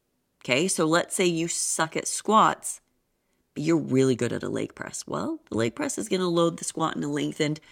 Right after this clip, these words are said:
mid-range position, just similar to the squat. So maybe that's where you're gonna get your gains, okay?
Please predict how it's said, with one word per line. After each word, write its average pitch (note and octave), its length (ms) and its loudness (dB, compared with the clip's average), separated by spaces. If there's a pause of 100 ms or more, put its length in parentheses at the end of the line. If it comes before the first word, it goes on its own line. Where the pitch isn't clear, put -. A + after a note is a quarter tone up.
(120)
mid-range C#3+ 640 0 (260)
position, D#3 500 -2 (320)
just D3 220 -6 (320)
similar D3+ 580 0 (360)
to C#3 400 2
the C3 500 0 (140)
squat. C#3 500 -2 (1040)
So - 180 0
maybe F3+ 280 4
that's E3 260 0
where D#3 120 -2
you're C#3 200 -2
gonna C#3 200 0
get - 200 -2
your B2 140 -2
gains, A2 600 -4 (300)
okay? - 300 -6